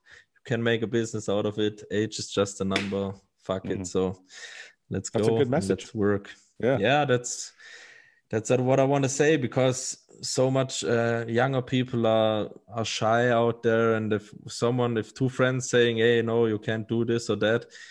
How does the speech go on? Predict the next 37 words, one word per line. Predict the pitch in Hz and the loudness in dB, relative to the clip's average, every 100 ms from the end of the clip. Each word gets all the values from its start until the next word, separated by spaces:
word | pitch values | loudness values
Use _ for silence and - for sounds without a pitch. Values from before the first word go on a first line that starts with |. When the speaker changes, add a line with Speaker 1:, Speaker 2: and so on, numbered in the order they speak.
| - - | -16 -10
Speaker 2:
Yeah. | 85 - _ _ _ _ _ - _ _ _ _ - - | -10 -10 _ _ _ _ _ -20 _ _ _ _ -20 -10
Speaker 1:
they | - 110 | -2 -2
stop | - 127 131 | 0 -2 0
with | 107 101 | 0 0
it. | 107 113 - - | 0 -2 -14 -6
And | 98 101 98 - - _ - | -2 -2 -4 -12 -16 _ -10
I | 104 | -4
know | 107 117 127 113 | 0 2 2 2
there | 104 107 | 2 2
are | 104 | 2
a | 107 - | -2 -8
lot | 104 110 117 | -2 2 2
of | - | 0
guys | 113 113 113 | 0 2 0
out | 107 110 | -2 -2
there | - 104 104 | 0 2 2
who | 104 | 0
really | 107 117 110 | 0 0 0
love | 107 110 113 110 | 0 2 2 0
something, | - 104 104 - 101 | -4 -4 -2 -2 -2
you | 101 | 0
know, | 98 101 | 0 0
really | 101 101 101 113 110 110 | 0 -2 -2 0 2 2
love | 107 104 - | 2 -2 -6
drawing | - 104 104 113 110 107 104 | 0 2 4 4 2 0 0
or | 101 | -2
singing | - - 123 123 117 117 | -2 2 2 2 0 0
or | 110 107 | -2 0
what | 131 - | -2 0
the | 120 | -4
fuck, | - 135 135 - - - - - | -2 -2 -2 -8 -18 -18 -16 -4
Speaker 2:
Yeah. | |
Speaker 1:
but, | 104 104 98 | 0 0 2
uh, | 101 104 101 104 - _ _ _ _ | 2 2 0 -2 -6 _ _ _ _
they | - 107 | -2 0
don't | 113 120 | 2 0
wanna, | 117 117 110 110 | 0 0 0 -2